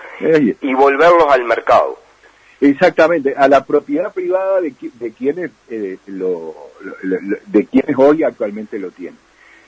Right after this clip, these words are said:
Speaker 1: Ahora, yo quiero nombrarlo directamente, un asesor, este,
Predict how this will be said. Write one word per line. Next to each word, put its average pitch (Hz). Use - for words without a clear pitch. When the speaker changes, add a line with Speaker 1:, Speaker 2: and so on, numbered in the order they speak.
Speaker 1:
Ahora, 139
yo 196
quiero 143
nombrarlo 113
directamente, 113
un 101
asesor, 131
este, 87